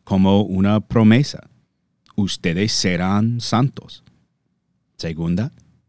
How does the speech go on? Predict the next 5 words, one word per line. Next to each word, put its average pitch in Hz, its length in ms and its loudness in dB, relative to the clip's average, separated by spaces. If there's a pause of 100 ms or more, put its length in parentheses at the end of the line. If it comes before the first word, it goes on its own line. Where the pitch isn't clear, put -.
(280)
como 104 300 4
una 120 340 6
afirmación 113 1080 0
de 117 200 4
hecho. - 320 -6